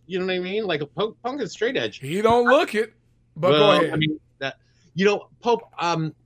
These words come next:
Speaker 1: I'm gonna share a little something. Like I mentioned at the beginning of this podcast, and y'all, we, Pope and I have already decided we could literally come in here with nothing to talk about, and we would give you forty-five minutes of fire
Speaker 2: <laughs>
Speaker 1: and then some.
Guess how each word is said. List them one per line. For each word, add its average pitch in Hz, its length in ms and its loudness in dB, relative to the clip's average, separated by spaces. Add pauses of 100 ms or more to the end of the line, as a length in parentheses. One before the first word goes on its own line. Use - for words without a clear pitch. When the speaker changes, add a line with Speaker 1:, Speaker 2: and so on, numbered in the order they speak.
(760)
Speaker 1:
I'm 202 140 -2
gonna 294 160 -2
share 180 340 -2
a 143 80 -2
little 147 300 2
something. 143 420 -2
Like 139 160 -4
I 170 120 -4
mentioned 160 440 -4
at 123 80 -12
the 127 60 -16
beginning 113 340 -6
of 123 80 -8
this 123 120 -8
podcast, 113 680 -8
and 131 100 -4
y'all, 143 320 0
we, 131 240 0 (500)
Pope 214 220 2
and 214 80 4
I 175 60 2
have 156 100 0
already 147 220 0
decided 123 480 -4 (280)
we 151 120 -2
could 180 160 -2
literally 160 320 -2
come 156 180 -6
in 147 80 -2
here 147 140 -4
with 123 140 -6
nothing 139 300 -4
to 147 60 -4
talk 143 280 -4
about, 151 220 -2
and 135 80 -8
we 131 80 -4
would 127 120 -6
give 123 160 -4
you 120 80 -8
forty-five 123 400 -6
minutes 113 240 -8
of 107 60 -14
fire 113 300 -2 (260)
Speaker 2:
<laughs> - 260 -20
Speaker 1:
and 120 160 -6
then 120 160 -2
some. 156 340 -2